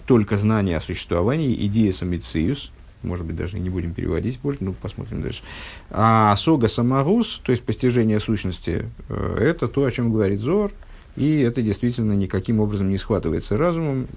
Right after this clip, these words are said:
с-, не-, не-, невозможно постигнуть существо божественности, э, на, на основе разума, именно привести это в область даас, как мы сказали. Э, вот. И постижение сущности, то есть, э,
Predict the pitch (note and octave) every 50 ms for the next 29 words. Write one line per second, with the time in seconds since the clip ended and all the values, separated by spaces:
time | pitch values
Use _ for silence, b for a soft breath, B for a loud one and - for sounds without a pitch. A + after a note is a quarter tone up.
0 | - - - - - - - - - - - - - - - G1+ - G#1+ A1 -
1 | - - - - - - - - - G2+ G#2 G2+ G2+ F#2+ G2 G2+ G2 G2+ G2 G2+
2 | A2+ B2+ B2+ A#2 A#2+ A#2 A2 G2+ - - F#2+ - - - B2 A#2+ A#2+ A#2 A2+ G#2+
3 | - - - - - - - - - - G#2+ - - A2 G#2 - - A2+ G#2 A2+
4 | - - - - - - G2+ F2 F#2 A#2+ D#3+ D#3+ - - E3 D#3+ D3 - - D#3+
5 | D#3 D3 B B B B B B B B B - - - G2 G2 G2 F#2+ F#2+ F#2+
6 | F#2+ F#2+ F#2+ F#2+ F#2 F2+ - - F#2+ F#2 F#2 F#2 F#2+ F#2+ G2+ G2 G2 A2 A#2+ A#2+
7 | G#2 - - A#2 A2 G#2 G#2 F#2+ F#2 F#2 F2+ F2 E2+ F2 F2 E2+ F2 F#2 F#2+ F#2
8 | F2+ F2 - - F2+ F2+ F2+ F#2 - - A#2+ A2+ G#2 F#2+ G2 F#2 F#2+ G#2 G2+ G2
9 | F#2 F#2 F2 E2 F#2 G2 F#2+ F2+ - - - - - - G2+ A2+ - - - -
10 | F#2 - D2+ - - - - B B B B B B B B B B B B -
11 | - - G#2 G2+ G2 G2 F#2+ F#2+ G2 G#2 A2 G#2+ G2 F2 - - - B B B
12 | B B B B - - C3 C3 B2+ B2 B2 A#2+ A#2+ A#2 G#2+ A2 - B2 A#2 -
13 | - B2+ A#2+ B2+ C#3+ C#3 C3 B2+ B2 B2 A#2+ - - E3+ D#3+ B2 - - A2+ G2+
14 | - - - F#2+ F#2 F#2 F#2 B2 A#2 G#2+ - - - - A2 G#2+ G#2 G2+ G2 G2